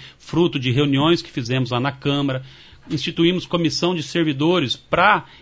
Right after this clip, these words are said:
esmiuçar o projeto e chegar a essa conclusão, fizemos audiência pública, fizemos tudo que podíamos, né, pra mostrar que ia chegar a esse aumento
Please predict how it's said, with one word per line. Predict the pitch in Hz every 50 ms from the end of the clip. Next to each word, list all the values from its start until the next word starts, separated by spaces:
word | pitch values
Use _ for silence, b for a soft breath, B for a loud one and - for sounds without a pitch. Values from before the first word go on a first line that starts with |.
| b b
esmiuçar | 160 139 143 170 175 190 185 156 - - - 175 185
o | 180
projeto | - 165 156 127 117 135 139 139 131 135 -
e | 135
chegar | 135 - 156 143 151 151 147
a | 139
essa | 135 127 131 131 127
conclusão, | - 127 127 143 160 156 131 127 151 151 151 147 139 - b b b b b b
fizemos | - 208 185 143 156 180 175 170 139 143
audiência | 147 139 127 135 139 139 131 - - 131
pública, | - - 156 160 160 151 147 156
fizemos | 135 - - 160 214 247 -
tudo | - _ - 254 294 294 202
que | - - -
podíamos, | - 165 143 123 127 165 202 220 185 135 110 - - - b b b b
né, | - 135 143
pra | - - 151 170 185 208
mostrar | 208 - 202 202 208 190 - - - 139 131 135 151
que | 143 131 - 185 185 196
ia | 208 214
chegar | - - 254 226 165 160 160 175
a | 185
esse | 185 190 185 -
aumento | 226 214 196 170 156 156 165 160 - 202 202